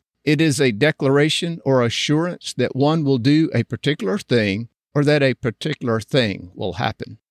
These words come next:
And as a verb, it is to sh-, assure someone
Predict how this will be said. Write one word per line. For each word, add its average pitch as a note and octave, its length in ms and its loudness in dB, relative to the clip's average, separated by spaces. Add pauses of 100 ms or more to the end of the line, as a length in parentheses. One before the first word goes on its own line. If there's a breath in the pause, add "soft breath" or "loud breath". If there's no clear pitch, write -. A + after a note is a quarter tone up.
(640)
And C3+ 140 2
as C3+ 160 2
a A#2+ 80 0
verb, D3 480 0 (300)
it D3+ 120 0
is F3+ 200 0
to F#3+ 240 -4
sh-, - 160 -6 (100)
assure G3+ 480 -2
someone A#2 680 -4